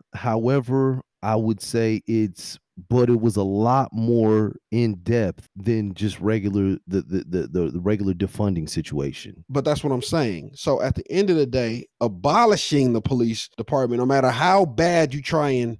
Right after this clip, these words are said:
Speaker 2: you know, whoever may think that it's a, a, it's necessary, you didn't really abolish the police department. You just reformed it. So you still need police. Anybody that says we need to do away with police, you can't believe that, because there are real, like,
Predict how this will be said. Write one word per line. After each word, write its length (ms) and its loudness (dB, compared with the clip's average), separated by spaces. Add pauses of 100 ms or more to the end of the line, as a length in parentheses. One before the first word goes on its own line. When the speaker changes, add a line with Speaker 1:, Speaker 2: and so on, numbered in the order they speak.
(140)
Speaker 2:
you 100 -2
know, 220 0
whoever 560 4
may 180 2
think 300 -2
that 100 0
it's 180 -2
a, 220 -2 (140)
a, 320 -2 (200)
it's 160 -4
necessary, 880 -2
you 180 -6
didn't 440 2
really 320 4
abolish 480 2
the 100 -6
police 320 0
department. 640 -4
You 140 -10
just 280 -2
reformed 680 0
it. 160 -8
So 160 -2
you 140 -2
still 320 0
need 340 4
police. 500 0 (240)
Anybody 460 0
that 60 -2
says 240 0
we 160 2
need 80 -4
to 260 0
do 240 0
away 240 4
with 120 -2
police, 520 -6 (180)
you 120 -2
can't 320 0
believe 400 0
that, 160 0
because 260 -2
there 180 0
are 140 2
real, 380 0 (220)
like, 220 0